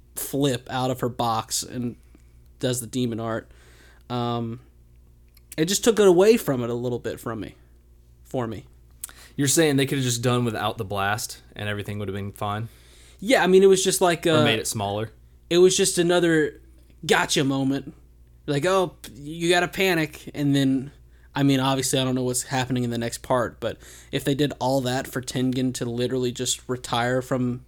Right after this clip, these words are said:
Speaker 1: being a Hashira and go do his own thing with his wife 'cause they're moving on to other characters, it's just kinda, do you see what I'm saying there?
Speaker 2: N-, say that again, 'cause I'm kinda
Speaker 1: Like,
Speaker 2: lost
Speaker 1: if
Speaker 2: you.
Speaker 1: Tengen at the end of this, he retires.
Speaker 2: Okay.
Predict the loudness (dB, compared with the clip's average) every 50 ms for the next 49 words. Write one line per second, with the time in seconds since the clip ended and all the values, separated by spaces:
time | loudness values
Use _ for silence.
0 | -20 -20 -20 -20 -8 -4 -2 -2 0 -2 -2 -2 -2 -2 -2 -2 -4 -4 -2 0
1 | 0 0 0 -2 -2 -4 -4 -4 -2 -2 -2 -2 -2 -2 -4 -4 -6 -6 -4 -4
2 | -4 -4 -4 -4 -6 -8 -8 -4 -4 -2 -2 -2 -4 -6 -8 -8 -6 -6 -4 -4
3 | -4 -4 -4 -4 -4 -4 -4 -6 -6 -4 -6 -6 -4 -4 -4 -2 -2 -2 -4 -4
4 | -4 -4 -4 -4 -6 -10 -14 -18 -20 -20 -20 -20 -20 -20 -20 -20 -20 -20 -20 -20
5 | -16 -12 -10 -10 -10 -10 -8 -8 -8 -8 -10 -12 -16 -20 -20 -20 -20 -20 -20 -20
6 | -20 -20 -20 -20 -20 -20 -20 -20 -20 -20 -20 -20 -20 -20 -20 -20 -20 -20 -20 -20
7 | -20 -20 -20 _ _ -20 -20 _ -20 -20 -20 -20 _ -20 -20 -20 -20 -20 -20 -8
8 | -2 0 2 4 6 8 8 6 6 4 4 4 4 4 4 4 2 2 0 -4
9 | -12 -20 -20 -20 _ _ _ -20 -8 -4 -2 -2 -2 -2 -4 -6 -2 0 0 2
10 | 2 2 2 2 0 0 -4 -4 -6 -6 -6 -6 -6 -4 -4 0 4 4 4 6
11 | 6 4 4 2 0 -6 -12 -14 -18 -12 -4 2 4 6 6 8 8 6 6 6
12 | 4 4 4 4 4 6 4 4 4 2 2 0 0 0 -2 -4 -2 0 2 2
13 | 2 2 0 0 0 2 2 2 0 -2 -2 -4 -6 -8 -10 -12 -8 -6 -4 -4
14 | -4 -6